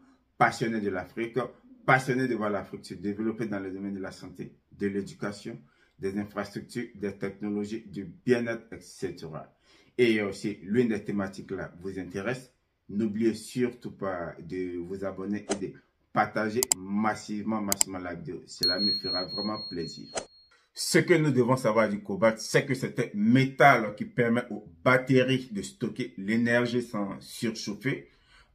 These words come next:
Notre téléphone portable en contient cinq à dix grammes, votre ordinateur une trentaine de grammes et le moteur d'un véhicule électrique entre cinq et dix kilos. C'est dire l'importance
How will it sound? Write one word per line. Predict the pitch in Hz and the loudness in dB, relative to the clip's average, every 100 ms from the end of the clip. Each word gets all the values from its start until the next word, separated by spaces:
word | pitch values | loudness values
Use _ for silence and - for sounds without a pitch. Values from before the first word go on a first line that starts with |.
| _ - | _ -10
Notre | 98 117 147 139 113 107 101 | 2 8 8 6 2 0 0
téléphone | 104 98 98 101 - | 0 -2 -2 -4 -2
portable | 95 - 95 92 - | -4 -4 -4 -4 -6
en | 98 | -12
contient | - 92 90 95 90 87 - - | -8 -8 -8 -8 -8 -10 -12 -16
cinq | - - 107 101 | -18 -6 -4 -2
à | 90 | -4
dix | 85 92 | -4 -6
grammes, | 104 113 123 135 131 - - | -2 6 6 6 0 -8 -12
votre | 82 98 92 - - 98 | 0 0 0 -6 -4 -2
ordinateur | 95 98 98 92 - 98 87 - _ _ 110 | 0 0 0 -2 -4 -4 -4 -10 _ _ -6
une | 101 | -6
trentaine | - 98 98 98 | -4 -6 -4 -4
de | 87 | -4
grammes | 87 113 117 - | -2 2 2 2
et | 98 95 95 87 - | -4 -2 -4 -6 -4
le | 110 | 2
moteur | 113 131 135 135 110 | 6 6 6 2 2
d'un | 113 | 0
véhicule | 92 101 98 107 92 85 - | 0 -2 -2 -4 -4 -6 -6
électrique | 95 90 - 127 135 156 151 147 - _ _ _ - | -6 -6 0 2 2 2 0 -2 -14 _ _ _ -2
entre | 117 120 - - | 0 0 -4 -18
cinq | - 117 110 101 | -6 -2 -2 -2
et | 104 - | -6 -6
dix | 98 139 151 | 4 6 6
kilos. | 104 92 90 - _ _ - | 2 -4 -4 -8 _ _ -10
C'est | 117 76 - | -6 -6 2
dire | 135 160 165 - - | 8 8 8 2 -6
l'importance | 95 104 131 135 135 143 139 139 151 147 | -2 4 6 4 6 6 6 4 4 4